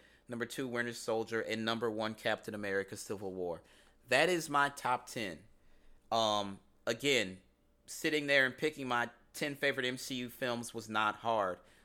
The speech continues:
Putting them in the order from ten to one was the hardest part. And a lot of people ask me, like, "Oh, this is your list. How come Spider-Man's not on there? That's your guy." Well, to be completely honest with you, Homecoming was good.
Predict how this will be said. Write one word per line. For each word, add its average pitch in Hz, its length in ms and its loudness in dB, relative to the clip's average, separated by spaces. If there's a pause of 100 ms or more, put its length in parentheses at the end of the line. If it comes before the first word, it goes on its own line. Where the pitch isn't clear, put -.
(140)
Putting 143 340 2
them 127 180 2
in 117 80 0
the 120 120 0
order 117 320 0
from 110 180 -10
ten 117 280 -6
to 104 60 -6
one 104 240 -4
was 101 140 -4
the 95 140 -4
hardest 95 400 -2
part. 95 340 -2 (540)
And 123 200 4
a 113 60 2
lot 135 180 6
of 139 80 0
people 123 240 -2
ask 117 300 2
me, 120 140 -4
like, 107 380 2 (180)
"Oh, 143 200 6
this 131 200 -4
is 120 160 -8
your 110 100 0
list. 156 560 0
How - 160 -6
come 175 180 -4
Spider-Man's 156 600 2
not 113 140 -2
on 113 160 -2
there? 110 160 0
That's 139 180 -6
your 120 100 -2
guy." 120 400 4 (420)
Well, 185 240 8
to 185 100 -8
be 160 120 2
completely 156 480 -4
honest 156 460 0
with 117 220 -4
you, 107 240 -2 (1800)
Homecoming 196 680 2
was 185 180 0
good. 190 460 2